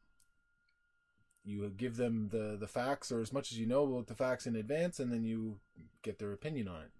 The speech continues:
But that's not what happened here. There's sort of a, "What's your opinion of critical incident communications, preparation, training in the broadest of senses?" And they answered those questions. So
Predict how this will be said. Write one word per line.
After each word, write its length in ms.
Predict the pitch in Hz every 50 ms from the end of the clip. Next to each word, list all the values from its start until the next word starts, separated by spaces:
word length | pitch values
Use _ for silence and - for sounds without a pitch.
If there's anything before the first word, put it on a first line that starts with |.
| - _ _ _ - - - - - - _ -
But 100 | - 113
that's 180 | 135 143 - 151
not 140 | 143 135
what 120 | 127 120 120
happened 280 | 120 113 107 - 104
here. 220 | 101 113 110 110 107
There's 160 | 107 107 -
sort 240 | - - 147 135 120
of 160 | 107 - -
a, 220 | 110 101 95 90 - _ - _ - - - - - _ _ _ _ -
"What's 300 | 110 123 131 - - 139
your 240 | 127 117 110 98 - _ _ _ _ - -
opinion 480 | - - - 143 139 135 127 120 117
of 180 | 110 107 104 92 - - - _ _ _ _ _ _ _ _ -
critical 380 | - - 143 127 - 123 117
incident 460 | 120 120 117 - 120 113 113 110 104 - - - _ _ _ -
communications, 920 | - 127 127 120 120 110 - 160 151 147 143 - 143 139 135 135 127 117
preparation, 1080 | - - 151 135 - - 135 131 131 135 127 - - 135 127 123 123 123 120 120 123 117
training 840 | - - - 139 135 135 131 127 127 123 123 120 120 117 117 117 113 - _ _ _ _ _ _ _ _ _ _ -
in 240 | 135 131 127 123
the 80 | 120 117
broadest 580 | 104 117 120 120 123 123 117 117 110 - - 113
of 80 | 101
senses?" 600 | - - 131 117 104 - - - - - - - _ _ -
And 280 | - 107 101 101 101 104
they 180 | 104 101 101
answered 320 | 101 98 95 - - 98 90
those 140 | 95 90
questions. 440 | - - 95 87 - - - - -
So 200 | - 95 92 90